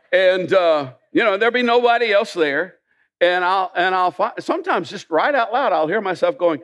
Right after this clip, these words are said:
"Excuse me." And it's not just because of the training that I got growing up and that I'm still getting from Margaret on occasion. It's because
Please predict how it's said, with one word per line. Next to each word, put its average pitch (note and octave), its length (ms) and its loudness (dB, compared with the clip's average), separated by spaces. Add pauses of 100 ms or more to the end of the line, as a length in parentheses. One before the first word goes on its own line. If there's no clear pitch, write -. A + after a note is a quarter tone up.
(140)
"Excuse A#3+ 480 -6
me." - 180 -14 (2000)
And A3 160 2
it's A3+ 200 -4
not D4+ 360 0 (220)
just G#3+ 640 0
because F3+ 720 2
of D3+ 240 0
the D3 100 -2
training E3 680 0
that D3+ 100 0
I C#3+ 160 2
got C#3 260 -2
growing D3 340 0
up C3+ 360 -2
and C3+ 180 0
that C#3+ 100 -2
I'm C3+ 140 -4
still C#3+ 260 -4
getting C#3+ 380 0
from B2+ 240 -4
Margaret C3+ 460 -2 (500)
on B2+ 180 -4
occasion. B2+ 560 -4 (1900)
It's B3 200 0
because A#3 720 2